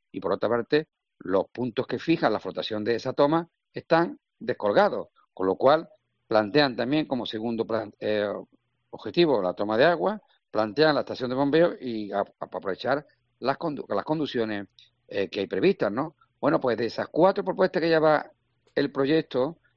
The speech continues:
y que fueron consultadas a Confederación Geográfica del Guadiana, al Guadalquivir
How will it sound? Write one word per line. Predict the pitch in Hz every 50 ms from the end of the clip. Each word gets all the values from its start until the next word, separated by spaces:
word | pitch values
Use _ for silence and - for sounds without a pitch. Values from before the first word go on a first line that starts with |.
| _ _ _
y | - 120
que | - 123
fueron | - - 175 180 170 -
consultadas | 151 143 127 - 127 117 110 117 156 156 151 143 139
a | -
Confederación | 123 120 104 113 107 107 104 - 135 135
Geográfica | 131 123 120 135 123
del | 117 113
Guadiana, | 107 104 110 135 160 160 151 147 147 147 - - - _
al | - 107 95
Guadalquivir | 95 98 101 104 - - 107 117 156 165 135 110